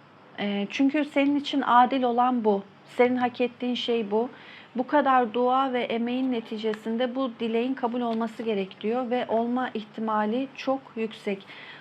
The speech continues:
Burada bir erkek enerjisinden destek almak var. Ee, sizin mücadelenizi gören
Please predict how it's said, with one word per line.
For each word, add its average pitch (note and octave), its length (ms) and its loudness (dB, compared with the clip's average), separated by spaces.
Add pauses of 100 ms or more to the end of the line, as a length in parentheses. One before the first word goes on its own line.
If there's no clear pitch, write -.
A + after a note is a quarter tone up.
(100)
Burada D4 420 6
bir D4 140 2
erkek C#4 480 0
enerjisinden A#3 840 -2
destek A#3+ 400 -4
almak G3+ 440 -2
var. G#3+ 360 -4 (720)
Ee, G3 640 0 (200)
sizin C4 440 -2
mücadelenizi B3+ 1000 2
gören A3+ 480 0